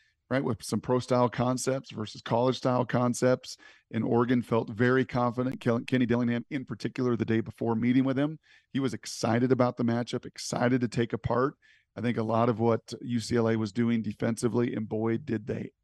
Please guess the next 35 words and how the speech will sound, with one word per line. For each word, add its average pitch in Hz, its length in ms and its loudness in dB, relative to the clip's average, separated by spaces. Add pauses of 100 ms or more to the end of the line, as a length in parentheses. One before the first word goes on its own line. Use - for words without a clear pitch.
ever. - 480 0 (460)
In 131 120 4
a 123 40 4
stadium 139 420 4
that 139 100 4
equally 127 520 -2
vibrated 113 560 0
at 120 120 -6
times 120 320 0
in 120 60 0
that 110 120 -2
first - 280 -2
quarter, 123 200 2
John. 107 300 -4
I 104 40 -2
mean, 110 120 2
it 131 100 0
was, 110 320 -6 (540)
it 131 120 2
was, 117 720 0
it 127 160 0
was 117 140 -4
loud, 123 400 2
it 127 140 -2
was 104 120 -8
proud, 127 680 0
and 107 540 -4
both 127 260 -2
of 120 80 -10
those 110 240 -2
were 113 100 -6
pretty 120 280 -4
darn 110 240 -2
special - 340 -6
venues. - 460 -6